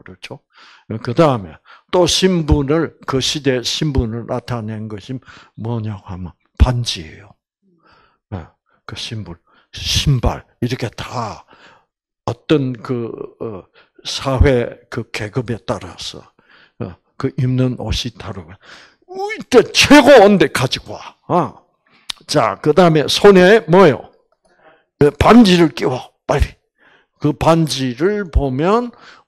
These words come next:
어느 가문의 아들이다. 이게 이제 나와 있어.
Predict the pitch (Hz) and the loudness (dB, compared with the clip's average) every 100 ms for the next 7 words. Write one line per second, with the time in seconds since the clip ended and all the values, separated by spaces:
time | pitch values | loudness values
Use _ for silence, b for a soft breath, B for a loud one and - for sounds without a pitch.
0 | - 151 160 180 190 185 160 151 156 160 | -2 2 4 6 6 4 2 0 2 2
1 | 160 156 160 165 - 127 143 123 120 123 | 0 0 0 -2 -4 -4 -2 -2 -4 -4
2 | - - _ _ - 110 98 90 80 - | -6 -14 _ _ -18 -12 -12 -14 -18 -20
3 | - 78 82 - - - - | -20 -16 -16 -18 -20 -18 -18